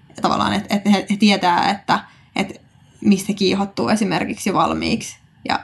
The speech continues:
s-, tavallaan, niinku, et, et, et onko se niin? Ja, ja et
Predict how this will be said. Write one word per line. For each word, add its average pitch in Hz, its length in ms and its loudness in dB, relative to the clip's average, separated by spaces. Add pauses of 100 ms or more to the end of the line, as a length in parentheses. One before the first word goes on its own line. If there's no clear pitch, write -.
(140)
s-, - 200 -12 (200)
tavallaan, 190 320 2
niinku, 190 180 -2
et, 185 160 -4 (260)
et, - 280 -4 (760)
et 202 120 2
onko 208 160 6
se 202 160 -2
niin? 190 360 0 (220)
Ja, 190 160 4 (140)
ja 175 240 2
et 202 80 -6